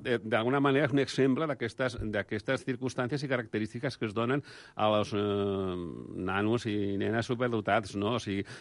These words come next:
però era una persona conflictiva en el sentit de tenia dificultats per a la relació, tenia moltes dificultats de, de, de tot tipus,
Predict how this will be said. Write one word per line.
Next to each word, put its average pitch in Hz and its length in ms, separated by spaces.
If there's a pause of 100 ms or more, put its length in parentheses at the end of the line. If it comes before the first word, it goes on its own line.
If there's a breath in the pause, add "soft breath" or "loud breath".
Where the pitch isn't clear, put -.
però 120 220
era 117 160
una 117 100
persona 120 400
conflictiva 117 600
en 127 100
el 107 80
sentit 110 300
de 107 100
tenia 107 240
dificultats 101 460
per 101 140
a 95 100
la 95 80
relació, 127 880
tenia 104 260
moltes 98 460
dificultats 101 560
de, 107 160
de, 92 240
de 90 100
tot 92 220
tipus, 76 320